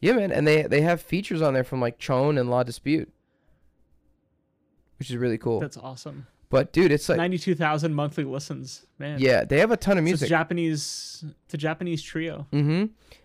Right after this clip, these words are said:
Speaker 1: And their sound actually spans. They actually have some stuff that's a little bit more electronic on there.
Speaker 2: Dude.
Speaker 1: Like, so if, if you go to,
Speaker 2: Yes.
Speaker 1: I think, the album Trace, um, you can, uh, or Tres, Trach, Trasu.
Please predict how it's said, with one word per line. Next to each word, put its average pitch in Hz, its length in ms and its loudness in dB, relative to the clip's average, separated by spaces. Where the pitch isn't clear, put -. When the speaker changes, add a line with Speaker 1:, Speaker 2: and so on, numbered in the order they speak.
Speaker 1:
And 143 280 2
their 147 160 4
sound 202 300 2
actually 175 260 0
spans. 131 440 0
They 120 80 2
actually 175 320 -2
have 147 180 0
some 135 180 -4
stuff 127 240 -6
that's - 200 -8
a 123 40 -6
little 123 140 -2
bit 101 80 -6
more 117 120 -4
electronic 107 560 -8
on 170 160 -4
there. 220 200 -4
Speaker 2:
Dude. - 240 -12
Speaker 1:
Like, 135 100 -4
so 147 120 0
if, 135 100 0
if - 60 -10
you 143 80 2
go 151 60 4
to, 143 80 4
Speaker 2:
Yes. 113 80 4
Speaker 1:
I - 20 2
think, 135 160 -4
the 127 100 2
album 131 200 0
Trace, - 520 -2
um, 117 640 0
you 123 160 -6
can, 117 240 -4
uh, 113 400 -2
or 120 80 -4
Tres, - 640 -4
Trach, 143 640 -2
Trasu. 196 880 6